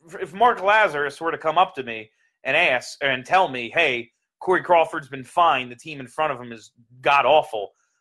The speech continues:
I'd go, "Yeah, that's totally believable," because I'm looking at Anthony Stolarz' numbers, and he's been, I'm, and I'm not comparing the two, obviously, Crawford, very good goalie,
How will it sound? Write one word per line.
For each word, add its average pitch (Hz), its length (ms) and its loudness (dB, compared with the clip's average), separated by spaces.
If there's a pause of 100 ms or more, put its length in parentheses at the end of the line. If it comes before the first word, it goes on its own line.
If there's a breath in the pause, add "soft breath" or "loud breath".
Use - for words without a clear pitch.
(160)
I'd 139 180 0
go, 143 320 0
"Yeah, 196 180 4
that's 135 220 0
totally 170 320 -2
believable," 139 540 -6
because 120 160 -16
I'm 143 120 -4
looking 156 280 -8
at 143 40 -4
Anthony 143 360 -4
Stolarz' 135 640 2
numbers, 120 420 -4 (320)
and 127 140 -4
he's 180 160 -2
been, 135 180 -8
I'm, 135 320 -2
and 127 80 -4
I'm 123 80 -4
not 110 160 0
comparing 120 380 -2
the 98 80 -20
two, 110 180 -6
obviously, 110 460 -2
Crawford, 113 500 0
very 110 300 -2
good 107 160 -20
goalie, 110 340 -2